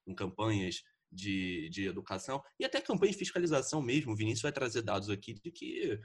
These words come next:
a gente não investe o que tá destinado àquela pasta. Isso não é economia, isso é só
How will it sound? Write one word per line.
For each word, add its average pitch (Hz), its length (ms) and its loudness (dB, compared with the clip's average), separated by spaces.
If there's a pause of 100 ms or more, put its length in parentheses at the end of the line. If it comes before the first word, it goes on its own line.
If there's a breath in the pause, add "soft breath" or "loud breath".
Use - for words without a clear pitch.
(140)
a 110 60 0
gente 117 200 0
não 165 80 4
investe 165 360 2
o 120 40 -2
que 113 140 -2
tá 104 220 4
destinado 101 480 -2
àquela 92 240 -2
pasta. 78 440 -2
Isso 107 240 0
não 165 140 4
é 160 140 2
economia, 156 640 2
isso 98 240 -2
é 110 100 4
só - 380 -4